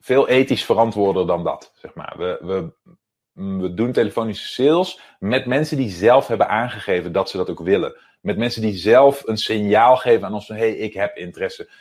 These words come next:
En dat noemen we ook wel inbound. We zorgen ervoor dat mensen naar ons toe komen voor die, eh,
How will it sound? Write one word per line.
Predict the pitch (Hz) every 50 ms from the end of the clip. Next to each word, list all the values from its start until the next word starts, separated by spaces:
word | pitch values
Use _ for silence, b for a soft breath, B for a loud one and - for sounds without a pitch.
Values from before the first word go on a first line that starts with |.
| b b
En | - 92
dat | -
noemen | 107 123 127 110
we | 113
ook | 113 107
wel | 113 107 -
inbound. | 131 135 131 117 101 98 92 87 90 87 82 -
We | - 95
zorgen | 85 101 104 95 - 98
ervoor | 98 90 101 104
dat | 101 95 -
mensen | 101 98 98 - - 95 95 95
naar | 104 104 104 101 98 104
ons | - 117 113 107 98 - -
toe | - 123 120
komen | - - 113 107 104 107 95
voor | - 98 101 101 98 90
die, | 90 90 90 87 _ _ _ _ _ _ _ _ _ _ _ _
eh, | - 85 85 85 82 76